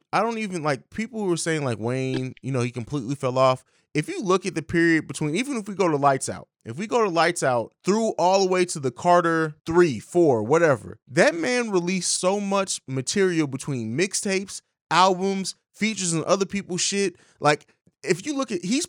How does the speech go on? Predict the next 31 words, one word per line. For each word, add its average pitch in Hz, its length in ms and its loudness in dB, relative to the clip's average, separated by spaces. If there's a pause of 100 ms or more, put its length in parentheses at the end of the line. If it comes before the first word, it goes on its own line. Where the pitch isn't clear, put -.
he 220 160 -2
probably 262 340 -2
released 190 360 -4
more 196 600 -2
albums 151 440 2
in 127 120 -4
that 160 260 2 (480)
four 202 300 2
or 185 40 2
five 185 400 2
year 180 200 2
stretch 151 500 0 (320)
than 147 120 0
some 214 200 0
people 196 280 -4
do 165 200 2
in 139 80 -2
a 107 60 -6
decade. 139 640 -2 (160)
And 185 100 4
it 202 100 6
was 170 280 6
all 185 320 4
fire. 131 280 -2
There 233 140 6
was 330 120 2
a 214 40 0
period 226 320 -4
in 196 80 -4
time 196 320 -2
where 156 300 0